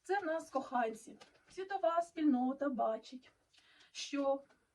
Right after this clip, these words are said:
настає час ставати нашими портре-, пар-, партнерами.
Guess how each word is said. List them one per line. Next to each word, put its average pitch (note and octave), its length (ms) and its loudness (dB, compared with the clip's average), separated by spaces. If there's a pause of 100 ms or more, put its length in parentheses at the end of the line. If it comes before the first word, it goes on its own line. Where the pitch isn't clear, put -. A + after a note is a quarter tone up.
(160)
настає C4 480 2
час C#4+ 520 2 (1400)
ставати A3+ 520 4
нашими C#4+ 420 2
портре-, D4+ 560 -2
пар-, C#4 300 -2
партнерами. D4 680 0